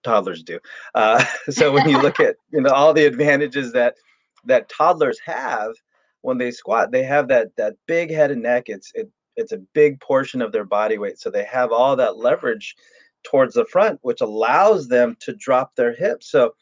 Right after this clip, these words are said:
you got a lot going for you when, when you're a little one and getting that butt to the ground, or when you're sitting on your heels pretty much, and, and their ability just to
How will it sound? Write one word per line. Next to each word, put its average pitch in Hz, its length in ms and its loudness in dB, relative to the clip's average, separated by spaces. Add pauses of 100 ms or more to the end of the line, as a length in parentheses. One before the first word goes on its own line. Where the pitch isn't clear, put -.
(360)
you 135 120 -4
got 208 160 4
a 180 60 2
lot 135 240 4
going 170 300 2
for 127 160 0
you 110 220 -2
when, 110 340 -4
when 110 180 -10
you're 113 140 -2
a 110 60 -2
little 131 320 2
one 107 320 -4 (100)
and 107 300 -8 (100)
getting 123 300 0
that 104 240 0 (420)
butt - 300 0
to 127 120 -8
the 107 120 -6
ground, 117 340 0
or 101 60 -4
when 107 160 -10
you're 95 100 -14
sitting - 540 -10
on 104 120 -6
your 95 140 -12 (100)
heels 139 300 0
pretty 104 240 -6
much, 104 300 -2
and, 104 120 -2 (720)
and 131 160 4
their 123 140 8
ability 135 400 2
just - 220 -6
to 113 120 -4